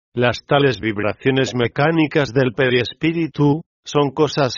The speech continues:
físicas y nada sienten. Especies sentidas por el espíritu, hubiera sido más exacto. Llámense como se quiera, el hecho es que sin ellas, no pueden comprenderse las relaciones del espíritu con el mundo exterior,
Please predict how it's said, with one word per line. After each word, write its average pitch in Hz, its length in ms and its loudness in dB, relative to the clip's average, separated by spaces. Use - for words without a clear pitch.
físicas 156 580 0
y 123 80 -2
nada 123 380 2
sienten. 107 720 0
Especies 131 680 0
sentidas 117 760 0
por 120 220 2
el 113 140 -2
espíritu, 147 800 0
hubiera 131 420 0
sido 131 360 0
más 123 220 0
exacto. 104 760 -4
Llámense 151 640 2
como 131 300 2
se 110 220 -2
quiera, 95 540 -2
el 123 200 2
hecho 156 360 2
es 151 160 -4
que 160 120 0
sin 131 260 0
ellas, 139 580 -2
no 113 200 -2
pueden 160 400 0
comprenderse 123 920 0
las 151 160 2
relaciones 120 720 0
del 127 180 2
espíritu 143 640 -2
con 120 220 0
el 101 100 0
mundo 104 300 0
exterior, 107 760 -2